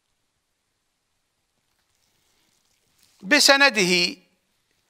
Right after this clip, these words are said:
عن ثابت بن أبي صفية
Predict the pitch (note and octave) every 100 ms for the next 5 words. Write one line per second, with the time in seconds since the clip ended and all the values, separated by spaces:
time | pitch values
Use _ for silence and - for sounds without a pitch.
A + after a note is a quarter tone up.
0 | _ - D3+ G#3+ A#3+ A#3 A#3 - _ _
1 | _ _ _ _ _ _ _ _ - -
2 | A#3+ C#4+ C#4+ B3 - A#3 A3+ A3 G#3+ G3+
3 | E3+ G3 G3 A3 A3 G#3 - F3+ F#3+ D#3+
4 | G2+